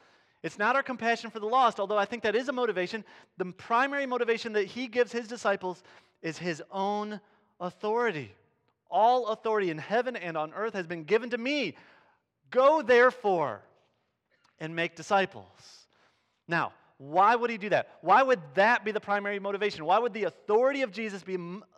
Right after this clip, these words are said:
our primary motivation to proclaim the gospel? This is huge. We've got to get this. Because if our motivation is wrong, it will just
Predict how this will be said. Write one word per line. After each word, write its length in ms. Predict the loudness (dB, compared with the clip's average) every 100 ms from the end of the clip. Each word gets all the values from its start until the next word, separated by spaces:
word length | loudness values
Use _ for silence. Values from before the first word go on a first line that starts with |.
| _ _
our 180 | -2 -2
primary 440 | -2 -4 -2 -4
motivation 580 | -2 -4 -2 -2 -4 -10 -16 _ -16
to 80 |
proclaim 480 | -10 -10 -6 -4 -4
the 60 | 0
gospel? 460 | 2 2 0 -8
This 160 | -14 -12
is 180 | -12 -14
huge. 960 | -18 -12 -6 -4 -6 -10 -18 -20 -20 _ _ _ _ _ _
We've 220 | -16 -6
got 180 | -2 0
to 60 | 0
get 240 | -4 -6
this. 380 | -12 -14 -20 -20 _ _ _ _ _ _ _ _
Because 220 | -10 -6
if 100 | -4
our 80 | -2
motivation 500 | 0 0 -2 -4 -6
is 160 | -10
wrong, 380 | -4 0 0 -2
it 220 | -6 -10
will 140 | -8 -8
just 340 | -6 -6 -8